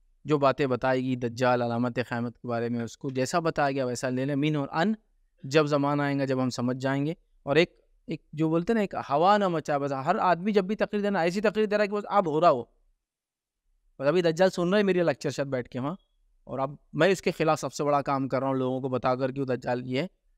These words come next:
और कुछ कहा लिए, आकर चले गया, ये डराने के लिए बोली गई कहानियाँ हैं, ये हदीसें ही बिल्कुल मन गढ़ंत है, ऐसा थोड़ी कुछ होने वाला है,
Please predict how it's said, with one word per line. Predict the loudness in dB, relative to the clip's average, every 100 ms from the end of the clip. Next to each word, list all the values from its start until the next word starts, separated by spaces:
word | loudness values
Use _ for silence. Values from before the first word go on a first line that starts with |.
| -4
और | 0
कुछ | 0 2
कहा | 4 6
लिए, | 4 -2 -4 0
आकर | 2 0 0
चले | 0 2 0
गया, | 0 0 0
ये | 2
डराने | 2 4 2 0
के | 0
लिए | 0
बोली | 0 0
गई | -2
कहानियाँ | 0 0 0 0 -2
हैं, | -2 -6 -10 _ _ -2
ये | 0
हदीसें | 2 0 2
ही | 2
बिल्कुल | 0 -2 0
मन | 0 2
गढ़ंत | 2 0 2
है, | 0
ऐसा | 0 0
थोड़ी | 0 0
कुछ | 0 -2
होने | 0 0
वाला | 0 -2
है, | -4